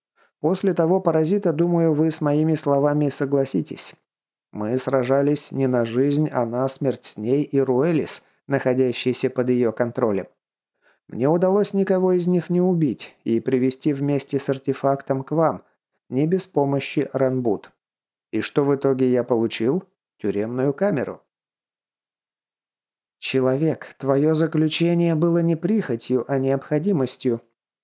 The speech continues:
Конечно, Ранбут всеми силами пыталась нам указать, что ты здесь жертва и поступил правильно. Но когда видишь окровавленные и находящиеся в ужасном состоянии тела наследниц и узнаёшь, кто с ними так поступил,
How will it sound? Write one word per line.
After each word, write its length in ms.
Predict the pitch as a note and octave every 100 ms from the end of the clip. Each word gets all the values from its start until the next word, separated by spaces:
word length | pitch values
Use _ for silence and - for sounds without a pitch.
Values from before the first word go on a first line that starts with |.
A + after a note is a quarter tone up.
| _ _ _ -
Конечно, 600 | E3+ G3+ D#3+ D3+ G3 G3
Ранбут 440 | E3+ D3+ C#3+ D3+
всеми 360 | - D#3 C#3+ C3+
силами 500 | - C#3 C3 D3 F#3
пыталась 540 | F#3 E3 C3+ C#3 C3
нам 180 | C#3+ C3+
указать, 640 | C#3 C#3+ C3+ B2+ D3+ - -
что 320 | - - A#2+
ты 300 | - B2 B2+
здесь 420 | C3+ C#3 D3 -
жертва 640 | D3+ C3+ F#3+ F#3+ - A2 G2+ -
и 120 | C3
поступил 600 | B2 A#2+ - A2 B2+ C3
правильно. 600 | C3 G#3 E3+ G#2+ F#2+ - _ _ _ _ _ -
Но 280 | D3 F3+
когда 340 | G3 G#3 G3+ G3+
видишь 420 | G3 G3+ F#3+ -
окровавленные 1040 | E3 D#3+ E3 D#3+ G3+ G3+ C#3+ C#3 C3+ C3+
и 140 | C3+ D3
находящиеся 920 | D3+ - D#3 F3+ E3 - D#3 D3+ D3
в 80 | D3
ужасном 480 | D#3 D#3+ D3+ D3+ C#3
состоянии 760 | - D3 - C#3+ D3 D3 C#3+
тела 340 | C3+ D3 C#3+ C#3
наследниц 800 | C3+ - - F#3 D#3+ G#2+ - - _ _ _ -
и 120 | C3
узнаёшь, 720 | C3 C3 C#3+ C#3+ C#3+ C#3 -
кто 320 | - - D3+ G#3
с 140 | -
ними 220 | E3+ C3+
так 280 | B2 A2+ -
поступил, 640 | B2+ - C3+ B2+ B2+ A#2+